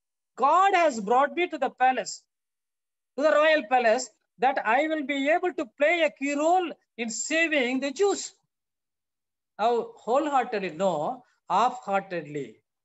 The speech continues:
with faithlessness, with unbelief, she goes to the king saying, "Even if I perish, I perish." How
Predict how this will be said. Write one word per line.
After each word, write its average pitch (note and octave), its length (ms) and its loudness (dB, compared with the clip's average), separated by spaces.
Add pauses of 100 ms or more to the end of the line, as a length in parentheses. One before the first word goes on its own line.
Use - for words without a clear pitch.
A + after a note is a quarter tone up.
(440)
with A#3+ 220 -4 (160)
faithlessness, G#3 920 -4 (180)
with C4+ 180 0 (120)
unbelief, G#3 640 -2 (340)
she A3 200 -6
goes A3+ 440 0
to A3 140 0 (460)
the E3+ 120 -8 (160)
king G#3+ 200 -2
saying, G3 540 -2 (320)
"Even A#3+ 220 -2
if A3 100 -6
I - 20 -4 (140)
perish, A3+ 320 2 (200)
I F3 100 -8
perish." - 280 -12 (3750)
How G3 100 2